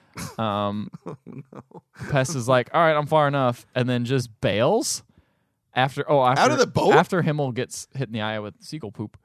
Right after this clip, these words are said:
Speaker 2: Oh.
Speaker 1: Um, just so you know.
Speaker 2: Oh, thank you for letting me know that.
Speaker 1: And so he leaves.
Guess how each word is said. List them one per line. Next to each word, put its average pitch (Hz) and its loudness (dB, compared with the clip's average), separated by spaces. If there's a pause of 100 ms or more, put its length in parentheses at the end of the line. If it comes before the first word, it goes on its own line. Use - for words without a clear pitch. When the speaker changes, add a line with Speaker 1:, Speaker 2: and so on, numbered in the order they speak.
(120)
Speaker 2:
Oh. 101 -12 (220)
Speaker 1:
Um, 107 -4
just - -16
so - -12
you 95 -12
know. 95 -10 (300)
Speaker 2:
Oh, 202 4
thank 403 -4
you 240 0
for 147 -4
letting 180 -4
me 208 -8
know 226 -6
that. 113 -12
Speaker 1:
And 120 -2
so 120 0
he 110 -2
leaves. 143 -6